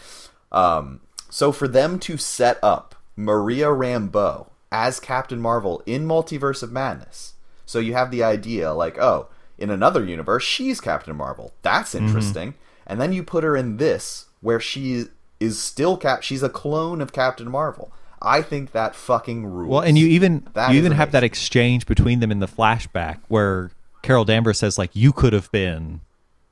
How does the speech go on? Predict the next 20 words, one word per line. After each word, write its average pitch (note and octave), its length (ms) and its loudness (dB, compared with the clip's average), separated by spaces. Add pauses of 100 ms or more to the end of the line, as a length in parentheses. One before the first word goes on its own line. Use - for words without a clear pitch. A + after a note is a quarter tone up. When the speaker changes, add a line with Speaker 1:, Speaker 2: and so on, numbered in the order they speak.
(100)
Speaker 2:
Miss A2 280 2
Marvel, G#2 320 2
like, F#2 120 0
it A2 60 0
Speaker 1:
Yes, G#2+ 100 -2
Speaker 2:
should B2 140 4
have A#2 80 2
been G#2+ 120 4
you," G#2 200 4
or F2+ 60 0
Speaker 1:
sure. F2 120 -4
Speaker 2:
whatever. F2 360 -10
And F#2+ 140 -6
she's G2 200 -4
like, F2+ 180 -4
"Oh, F#2 60 -2
I'm F2+ 160 -4
glad F#2 240 -2
it F2 60 -4
wasn't." E2+ 320 -6